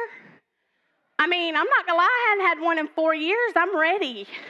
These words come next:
And it's like, "Man, they are just all, they are so lucky. What are they doing to get together? They are spending some money." I mean, do you, am I the only one who thinks that way? I mean, we watch people. I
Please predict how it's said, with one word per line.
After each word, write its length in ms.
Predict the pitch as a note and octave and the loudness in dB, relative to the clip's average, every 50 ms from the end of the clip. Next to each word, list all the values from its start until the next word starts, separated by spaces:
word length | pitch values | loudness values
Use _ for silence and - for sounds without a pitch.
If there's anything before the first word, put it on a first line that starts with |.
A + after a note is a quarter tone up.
| - - - - - _ _ _ _ _ _ _ _ _ _ _ _ _ _ _ _ _ _ _ _ _ _ _ - _ | -20 -20 -20 -20 -20 _ _ _ _ _ _ _ _ _ _ _ _ _ _ _ _ _ _ _ _ _ _ _ -10 _
And 160 | - D4+ D4+ D#4 | -2 -2 0 0
it's 180 | D#4 D#4 - | -2 0 0
like, 200 | D#4+ D4 C4 - | 0 0 0 0
"Man, 180 | D#4 F4 G#4 A4+ | -2 -2 0 0
they 100 | F4+ D#4 | 0 0
are 160 | F4+ A#4 A#4 E4+ | 0 0 -2 -2
just 180 | C#4+ C4+ - | -4 -4 -2
all, 240 | G3 B3 C4+ C4+ C#4+ | 0 0 0 0 0
they 180 | C#4 D#4 F4+ A#4 | -2 -2 0 0
are 120 | F#4 B3+ - | 0 -2 -2
so 240 | - - D#4 D#4+ | -2 -4 -4 -2
lucky. 400 | D4 C4 D#4 F4 - - A#3 A3+ | 0 -2 -2 -2 -4 -8 -14 -14
What 260 | A3+ A3 C#4+ G4+ G#4+ - - | -10 -6 -6 -6 -6 -4 -6
are 120 | C#4 C4+ | -6 -4
they 240 | A#3+ C#4 D4 E4+ F#4 | -4 -4 -4 -4 -6
doing 420 | D4 D4+ E4+ G4 F4 B3 A#3 A3 | -8 -6 -4 -4 -2 -4 -4 -6
to 60 | A#3 A3+ | -8 -10
get 200 | A#3 C#4 C#4+ - | -10 -10 -12 -10
together? 280 | - C#4 B3+ C#4+ A#3 B3+ | -14 -10 -10 -8 -4 -2
They 160 | C#4 F#4+ A#4+ | -2 -2 -2
are 140 | D4 A3+ G#3+ | -4 -6 -6
spending 640 | - - - _ D#4 D#4 E4 E4+ F4 F4+ F4+ F4 | -8 -18 -8 _ -4 -2 -2 -2 -2 -2 -4 -6
some 360 | E4+ - C#4 B3+ A#3+ A3+ A3+ A3+ | -6 -6 -8 -6 -6 -8 -6 -6
money." 520 | A#3+ B3+ B3+ B3 A3 G3+ G3 G3+ G3+ - - - _ _ _ _ _ _ _ _ _ _ _ _ _ _ _ _ _ _ _ _ _ _ _ _ E4 | -6 -6 -4 -6 -6 -6 -6 -8 -12 -14 -16 -20 _ _ _ _ _ _ _ _ _ _ _ _ _ _ _ _ _ _ _ _ _ _ _ _ 0
I 20 | |
mean, 200 | F4 G4 G4+ F4+ | 2 2 2 0
do 60 | F4+ | 0
you, 120 | F4 E4+ F4 F4+ E4+ - | -2 0 0 0 0 0
am 120 | D#4+ E4 | 2 2
I 140 | D#4+ E4+ F4+ | 2 2 2
the 140 | F4 C#4 D4+ | 2 0 0
only 160 | E4 F4 F4 | 0 0 0
one 160 | E4 E4 E4 | -2 -2 -2
who 120 | E4 E4+ E4 | -2 -4 -2
thinks 280 | - D#4 D#4 E4+ E4 - - | -2 -2 -2 -2 -4 -2 0
that 200 | E4+ E4+ D#4+ - | 2 2 2 2
way? 220 | E4+ F4 F#4+ G4+ B4+ C5 C#5 B4 A#4 B4 - - - - - - - - - - | 0 0 0 0 0 -2 -4 -6 -8 -12 -12 -12 -12 -14 -14 -12 -12 -10 -8 -4
I 40 | - | 0
mean, 180 | F4+ G4 G4+ G4 | 0 2 2 2
we 140 | G#4+ G#4+ G4 | 2 2 4
watch 360 | F#4 F#4+ A4+ C5+ - - - | 4 4 4 4 2 0 -2
people. 260 | B4 G4 G4+ D#4+ D#4+ | -2 0 2 2 4
I 180 | D4+ E4 G4 | 4 4 4